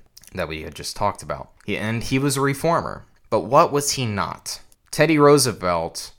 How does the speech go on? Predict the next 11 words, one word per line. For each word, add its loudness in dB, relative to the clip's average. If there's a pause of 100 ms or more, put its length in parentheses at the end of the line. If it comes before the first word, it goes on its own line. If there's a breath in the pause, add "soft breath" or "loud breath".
was -6
many 0
things, -6
but -10
he 0
was 0
not 2 (260)
a -2
small 4
government -2 (160)
conservative. -6